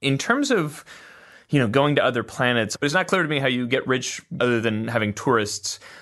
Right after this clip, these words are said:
Uh, and that's awesome, and I'm all for it. But it, as far as I know, it doesn't boost productivity. I don't, may, may people go to Mars and they come back with a, <laughs> some sort of better sense of self and they become more productive, but I doubt it.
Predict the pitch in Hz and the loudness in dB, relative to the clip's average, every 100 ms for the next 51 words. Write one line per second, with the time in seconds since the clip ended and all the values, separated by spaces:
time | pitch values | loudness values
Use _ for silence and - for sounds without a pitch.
0 | - 110 107 107 113 117 117 - 139 143 | -2 2 4 2 2 2 0 0 0 0
1 | 127 120 - 107 117 123 127 127 123 117 | -2 -2 -2 0 2 0 0 -2 -2 -2
2 | 110 107 - - - 139 117 113 123 143 | -4 -4 -8 -4 2 2 2 0 2 2
3 | 123 120 113 110 104 113 104 - 101 107 | 2 -2 -2 -2 2 2 2 -2 0 2
4 | 110 107 110 - 117 107 123 101 113 101 | 0 0 -4 0 0 0 0 0 0 2
5 | 104 101 107 104 98 98 98 - - - | 2 2 0 -2 0 0 -4 -12 -20 -16
6 | - 120 104 110 - 113 101 107 - 143 | 0 2 4 2 2 0 4 2 0 -4
7 | 120 - 113 - 110 104 107 101 117 101 | -2 -2 -2 -2 0 2 0 0 -2 -2
8 | 101 - 117 107 113 107 104 120 113 110 | -2 0 0 0 -4 -2 -2 -2 -2 0
9 | 107 113 - 110 113 113 113 113 120 | 0 -2 -2 -4 -2 2 2 0 -4